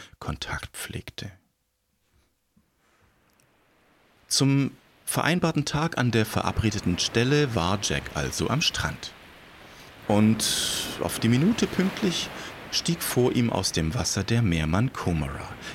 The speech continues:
In der Hand zwei Zylinderhüte und einen davon hielt er Jack hin. „Oh, danke schön“, sagte der Fischer. „Darf ich den behalten, so als Andenken für unser Treffen?“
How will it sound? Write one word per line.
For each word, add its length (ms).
In 160
der 220
Hand 340
zwei 540
Zylinderhüte 960
und 220
einen 260
davon 360
hielt 260
er 100
Jack 240
hin. 180
„Oh, 220
danke 300
schön“, 280
sagte 300
der 100
Fischer. 320
„Darf 280
ich 100
den 220
behalten, 580
so 140
als 260
Andenken 540
für 180
unser 260
Treffen?“ 380